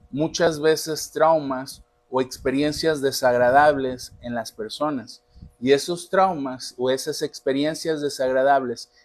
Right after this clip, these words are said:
que se vivieron en algún momento de tu niñez, tienes miedo a replicarlas en la educación con tu hijo. Por eso muchas veces los padres de hoy actuales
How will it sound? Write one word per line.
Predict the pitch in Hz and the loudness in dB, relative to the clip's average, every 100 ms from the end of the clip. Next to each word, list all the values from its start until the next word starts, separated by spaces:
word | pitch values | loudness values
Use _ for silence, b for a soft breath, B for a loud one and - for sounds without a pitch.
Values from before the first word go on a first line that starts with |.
| b | b
que | - | -2
se | 123 131 | -2 0
vivieron | 127 127 143 160 156 | -2 2 2 2 -2
en | 131 | -4
algún | 120 120 117 143 151 | -4 -4 -4 -4 -2
momento | 156 160 180 185 - 143 | -4 -4 -6 -8 -6 -4
de | 147 | -4
tu | 156 175 | -8 -8
niñez, | 185 185 156 139 - - _ _ - - _ _ _ | -6 -6 -6 -8 -12 -18 _ _ -20 -20 _ _ _
tienes | - 196 190 170 175 - _ | -4 -2 0 -2 -6 -10 _
miedo | - 151 180 175 135 123 - | -6 -2 0 0 0 -2 -4
a | 120 127 | -2 2
replicarlas | 143 180 196 190 - 160 135 127 - - | 2 2 0 -2 2 2 2 -4 -6 -8
en | 123 | -2
la | 120 | 0
educación | 117 117 113 - 110 | -2 -4 -6 -6 -10
con | - 107 | -10 -10
tu | 107 117 | -8 -8
hijo. | 120 - _ _ _ _ _ | -10 -12 _ _ _ _ _
Por | 131 143 | 4 6
eso | 151 175 | 6 2
muchas | 170 165 - 160 147 | -6 -4 -2 -2 0
veces | 170 165 139 127 | -2 -2 -4 -2
los | 123 - | -4 -4
padres | - 135 139 143 127 | 2 4 4 2 0
de | 135 | 0
hoy | 139 143 | 2 0
actuales | 127 120 _ 139 139 123 - - | -4 -8 _ 6 6 4 -4 -12